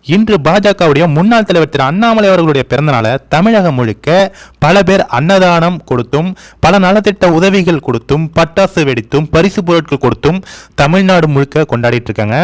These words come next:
முக்கியமா கோயம்புத்தூர்ல வந்து பாத்தீங்கன்னா, கிட்டத்தட்ட ஒரு இருநூறு பேருக்கு வந்து ஒரு முக்கியமா கிஃப்ட் கொடுத்து, பரி-, பரிசு பொருட்கள் கொடுத்து, கேக்கு வெட்டி அண்ணாமலை அவர்களுடைய பிறந்த நாளை கொண்டாடிருக்காங்க.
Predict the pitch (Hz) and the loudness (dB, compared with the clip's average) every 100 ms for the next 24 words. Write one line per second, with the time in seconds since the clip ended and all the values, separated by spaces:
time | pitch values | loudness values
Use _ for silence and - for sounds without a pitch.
0 | 185 135 - 180 190 - 165 208 196 170 | -2 -2 -2 0 0 0 0 0 0 0
1 | 156 160 139 120 127 185 202 - - _ | 0 0 -2 -2 -2 -2 -4 -10 -20 _
2 | - 156 147 156 190 190 165 170 208 - | -6 -4 -4 -6 0 0 2 0 -2 -2
3 | 135 196 202 160 180 185 147 120 127 214 | -2 0 0 2 0 0 -2 -2 -2 -2
4 | 208 - - - 175 170 165 160 185 185 | -4 -12 -20 -6 -2 0 0 0 0 0
5 | 131 160 - 208 156 143 156 156 147 151 | -2 -4 -4 -4 -2 -2 -2 -2 -2 0
6 | 185 - 165 190 190 165 151 139 123 117 | -2 -2 -2 -2 -4 -4 -4 -6 -4 -2
7 | 165 - 196 208 170 123 160 165 151 180 | -4 0 -2 0 -2 0 0 -2 0 0
8 | 170 147 123 117 139 131 127 120 110 113 | 2 2 0 -2 -2 -2 -2 -2 -2 -2
9 | 113 - 107 107 | -2 -4 -6 -4